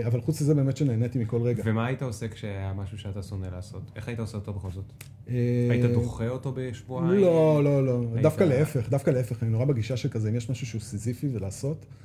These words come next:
Speaker 1: אז כאילו, ת-, ת-, בוא, בוא נעשה את זה, נגמור עם זה,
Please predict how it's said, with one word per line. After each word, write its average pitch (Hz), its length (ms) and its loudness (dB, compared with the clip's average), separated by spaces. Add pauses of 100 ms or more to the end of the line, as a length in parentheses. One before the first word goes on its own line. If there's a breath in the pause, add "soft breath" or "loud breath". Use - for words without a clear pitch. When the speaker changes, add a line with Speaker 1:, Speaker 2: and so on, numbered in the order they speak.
(280 loud breath)
Speaker 1:
אז 110 100 -8
כאילו, 110 200 -2
ת-, - 60 -16 (120)
ת-, - 80 -20 (100)
בוא, 139 200 2 (460)
בוא 143 200 0
נעשה 143 320 4
את 160 80 4
זה, 156 100 4
נגמור 147 300 4
עם 185 60 4
זה, 196 140 4